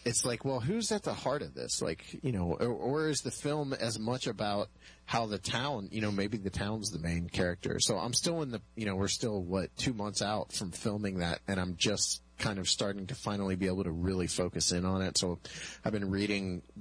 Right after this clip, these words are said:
uh, Lyle's book. I did a ton of research into old newspaper archives for myself to try to dig up old articles from around that area, and I'm just starting to kind of piece together in my head what the story is gonna be like.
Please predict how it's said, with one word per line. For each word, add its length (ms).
uh, 240
Lyle's 320
book. 280
I 100
did 180
a 60
ton 280
of 140
research 420
into 140
old 240
newspaper 420
archives 440
for 120
myself 500
to 100
try 200
to 100
dig 240
up 140
old 240
articles 480
from 220
around 300
that 180
area, 540
and 240
I'm 340
just 320
starting 440
to 120
kind 240
of 160
piece 260
together 400
in 80
my 120
head 280
what 160
the 80
story 300
is 100
gonna 160
be 140
like. 360